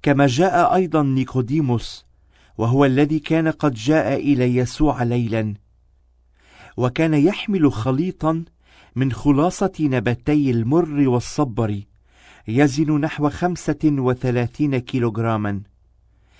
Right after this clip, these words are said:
فأخذا جسد يسوع ولفاه بالأكفان مع الأطياب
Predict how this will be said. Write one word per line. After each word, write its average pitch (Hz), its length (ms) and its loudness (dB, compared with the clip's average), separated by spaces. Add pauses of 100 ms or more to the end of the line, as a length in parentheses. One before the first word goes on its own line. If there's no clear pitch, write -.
(260)
فأخذا 127 800 0
جسد 120 460 -2
يسوع 113 720 -4 (600)
ولفاه 143 720 0
بالأكفان 135 1000 -2
مع 151 180 2
الأطياب 117 760 -2